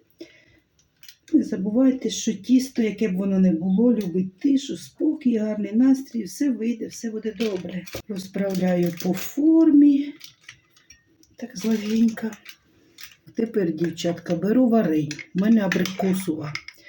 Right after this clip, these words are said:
І сливова, і абрикосова. Це я тут намішала. Трішки такої було, трішки такої. То вона в мене така, наче трішки загуста. Але я так буду потрошку ось так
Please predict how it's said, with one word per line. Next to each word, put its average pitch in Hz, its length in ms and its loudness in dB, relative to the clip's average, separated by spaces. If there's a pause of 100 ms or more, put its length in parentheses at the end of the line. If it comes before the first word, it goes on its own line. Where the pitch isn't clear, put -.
(640)
І 202 100 -4
сливова, 254 760 4
і 226 60 0
абрикосова. 233 800 2
Це 226 180 -2
я 208 140 0
тут 190 180 -4
намішала. 196 600 0
Трішки - 360 -2
такої 220 360 0
було, 185 260 2
трішки 170 360 -4
такої. 190 540 -2 (380)
То - 100 -20
вона 202 160 -4
в 202 40 -4
мене 190 140 -4
така, 190 240 -2
наче 190 300 0
трішки - 420 -6
загуста. 226 720 0 (560)
Але 220 200 -2
я 247 60 2
так 226 240 -4
буду 214 280 -2
потрошку 220 840 -2 (1200)
ось 185 280 -10
так 190 480 -12